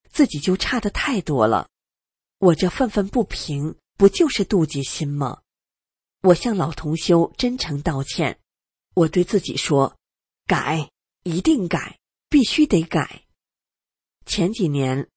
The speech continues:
老伴走了，娘家人和我之间矛盾重重，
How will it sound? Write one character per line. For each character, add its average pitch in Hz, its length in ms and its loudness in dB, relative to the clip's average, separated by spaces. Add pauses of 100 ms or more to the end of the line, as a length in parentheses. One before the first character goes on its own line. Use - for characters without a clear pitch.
(100)
老 156 200 0
伴 202 260 -4
走 170 220 -6
了， 107 300 -4 (600)
娘 202 260 4
家 262 180 -4
人 190 240 2
和 - 160 -2
我 170 160 2
之 156 200 -4
间 156 360 0
矛 143 220 -6
盾 165 200 -2
重 143 300 -6
重， 127 380 -6